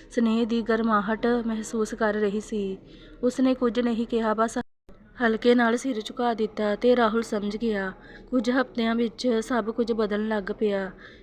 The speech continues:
ਨਿਸ਼ਾ ਤੇ ਰਾਹੁਲ ਦਾ ਰਿਸ਼ਤਾ ਕਿਸੇ ਜਲਦਬਾਜ਼ੀ ਵਿੱਚ ਨਹੀਂ ਵਧਿਆ। ਹੌਲੀ-ਹੌਲੀ ਸਮਝਦਾਰੀ ਨਾਲ ਇੱਕ ਦੂਜੇ ਦੀ ਤਕਲੀਫ ਨੂੰ ਸਹਿਲਾਉਂਦੇ ਹੋਏ, ਫਿਰ ਇੱਕ ਦਿਨ ਰਾਹੁਲ ਨੇ ਕਿਹਾ, "ਹੁਣ ਇਹ ਗੱਲ ਘਰ ਵਾਲਿਆਂ ਨੂੰ ਸਾਫ਼-ਸਾਫ਼ ਦੱਸ ਦਿੰਦੇ ਹਾਂ,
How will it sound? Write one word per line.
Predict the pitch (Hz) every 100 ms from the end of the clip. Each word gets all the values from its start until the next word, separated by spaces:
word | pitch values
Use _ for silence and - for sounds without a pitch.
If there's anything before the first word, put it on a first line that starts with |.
| -
ਨਿਸ਼ਾ | 226 226 247 240
ਤੇ | 240 233
ਰਾਹੁਲ | 226 214 226
ਦਾ | 220 233
ਰਿਸ਼ਤਾ | 220 - 214 208 214
ਕਿਸੇ | 226 220 247 226
ਜਲਦਬਾਜ਼ੀ | 226 214 214 220 208 220
ਵਿੱਚ | 220 220
ਨਹੀਂ | 220 208 214
ਵਧਿਆ। | 208 196 208 208 190 - - - -
ਹੌਲੀ-ਹੌਲੀ | 233 233 254 240 240
ਸਮਝਦਾਰੀ | 240 220 220 233 233 226
ਨਾਲ | 226 214 208
ਇੱਕ | 208 233 240
ਦੂਜੇ | 226 208 226 226
ਦੀ | 226
ਤਕਲੀਫ | 220 226 226 214 208
ਨੂੰ | 226 220
ਸਹਿਲਾਉਂਦੇ | 247 240 233 208 190 202
ਹੋਏ, | 208 220 208 185 - - - - - - -
ਫਿਰ | 240 240 240 240
ਇੱਕ | 240 -
ਦਿਨ | 247 240
ਰਾਹੁਲ | 233 233 214 226 226
ਨੇ | 226
ਕਿਹਾ, | 233 208 202 196
"ਹੁਣ | 202 226
ਇਹ | 208 226 226
ਗੱਲ | 226 220
ਘਰ | 220 233 220
ਵਾਲਿਆਂ | 214 202 208
ਨੂੰ | 220
ਸਾਫ਼-ਸਾਫ਼ | 247 220 208 220 214
ਦੱਸ | 214 208
ਦਿੰਦੇ | 214 208 190 202
ਹਾਂ, | 208 202